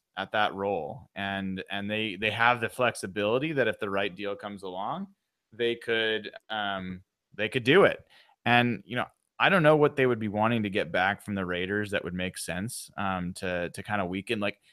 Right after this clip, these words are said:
I don't think they wanna go from a position of strength to a position of, you know, less strength.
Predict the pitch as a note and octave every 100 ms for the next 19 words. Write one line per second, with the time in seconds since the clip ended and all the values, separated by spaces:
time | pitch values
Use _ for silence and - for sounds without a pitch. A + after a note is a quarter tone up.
0 | - E3 G#3+ D#3+ B2+ B2+ A2 B2 A#2+ A#2
1 | G#2 G#2+ A2+ A2+ F#2+ - G2+ G#2 G#2+ _
2 | _ _ _ _ - A#2 G#2+ G2+ G2 F#2+
3 | G2 G#2 G#2 G2+ G#2+ G2 F#2 F2 C3 -
4 | _ - - E2+ F#2+ E2 D#2 F#2 G#2+ -
5 | C#3 D#3 G3